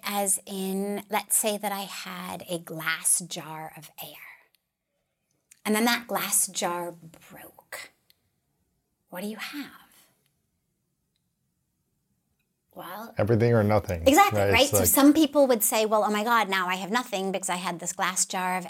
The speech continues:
Speaker 1: air. It broke. Now I don't even have that." Or you could say, "Well, you know, I used to only have the air in the jar.
Speaker 2: I have all of it, yeah.
Speaker 1: Now I've got it all."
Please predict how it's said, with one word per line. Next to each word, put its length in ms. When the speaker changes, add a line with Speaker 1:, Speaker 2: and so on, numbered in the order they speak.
Speaker 1:
air. 420
It 220
broke. 400
Now 240
I 80
don't 180
even 200
have 220
that." 300
Or 160
you 140
could 140
say, 120
"Well, 180
you 160
know, 460
I 60
used 300
to 80
only 240
have 280
the 160
air 480
in 260
the 100
jar. 520
Speaker 2:
I 80
have 200
all 200
of 120
it, 140
yeah. 220
Speaker 1:
Now 300
I've 520
got 120
it 80
all." 200